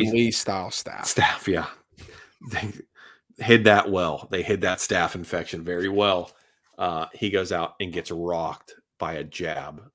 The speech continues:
Speaker 1: Alexei Oleinik rocked Mark Hunt with a jab
Speaker 2: Mm-hmm.
Speaker 1: and then took his, took him down and choked him out. But,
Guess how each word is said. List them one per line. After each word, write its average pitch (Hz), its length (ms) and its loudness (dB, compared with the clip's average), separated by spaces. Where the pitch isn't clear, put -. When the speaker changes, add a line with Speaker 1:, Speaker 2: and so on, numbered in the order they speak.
Speaker 1:
Alexei 98 400 -2
Oleinik 87 340 -8
rocked 78 460 -8
Mark 78 300 -8
Hunt 73 200 -12
with 69 120 -12
a 65 40 -10
jab 71 540 -14
Speaker 2:
Mm-hmm. 120 160 -8
Speaker 1:
and 117 120 -2
then 147 140 -8
took 82 180 -10
his, 71 220 -14
took - 180 -10
him 67 140 -14
down 69 300 -16
and 55 160 -20
choked - 340 -18
him 58 60 -20
out. 58 160 -20
But, 62 180 -12